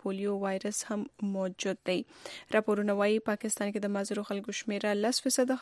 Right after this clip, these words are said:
ده، خو بیا په قبایلي سیمو کې د اندازې تر مخه دغه شمیره ډېره زیاته ده. د پاکستان، آه،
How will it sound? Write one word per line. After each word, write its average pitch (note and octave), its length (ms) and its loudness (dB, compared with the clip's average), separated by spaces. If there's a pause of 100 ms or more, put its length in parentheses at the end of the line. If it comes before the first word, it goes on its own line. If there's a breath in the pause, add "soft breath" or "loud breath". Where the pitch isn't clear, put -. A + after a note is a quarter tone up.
(120)
ده، C4 180 6
خو A3+ 180 4
بیا A3 200 2
په A3 120 6 (400 loud breath)
قبایلي A3 380 6
سیمو C4 220 8
کې C4+ 240 4
د - 20 4 (100)
اندازې G3+ 400 2
تر G3+ 140 2
مخه G#3+ 240 0
دغه G3 260 2
شمیره G#3+ 360 2 (240)
ډېره G#3 260 2
زیاته G3 260 0
ده. - 80 4 (460 loud breath)
د - 140 -20
پاکستان، G3+ 480 0
آه، G3 300 0